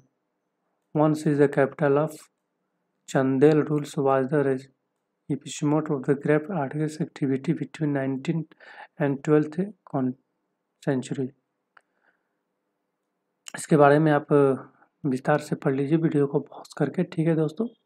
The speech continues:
वीडियो बड़ा ना हो इसलिए मैं नेक्स्ट कर रहा हूँ। इकोनॉमिक्स फैक्ट्स के बारे में आप पढ़ सकते हैं यहाँ पे। भेल है,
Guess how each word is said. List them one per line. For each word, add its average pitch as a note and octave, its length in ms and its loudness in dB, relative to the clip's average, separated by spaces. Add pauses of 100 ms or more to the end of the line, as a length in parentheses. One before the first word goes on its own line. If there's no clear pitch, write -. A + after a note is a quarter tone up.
(180)
वीडियो C3+ 280 2
बड़ा C#3 180 2
ना D3+ 80 0
हो G#3 140 0
इसलिए D3+ 220 2
मैं C#3+ 120 0
नेक्स्ट C3 280 -6
कर C#3 180 0
रहा C#3+ 100 0
हूँ। F3 140 -4 (1300)
इकोनॉमिक्स D3 500 0
फैक्ट्स - 260 0
के D#3+ 120 -4
बारे D3 200 4
में D3+ 100 0
आप D3 140 -6
पढ़ C#3 140 2
सकते D#3 300 -8
हैं D3+ 60 0
यहाँ C#3+ 220 -4
पे। G#3 100 -2 (1900)
भेल C#3 420 2
है, D#3+ 180 0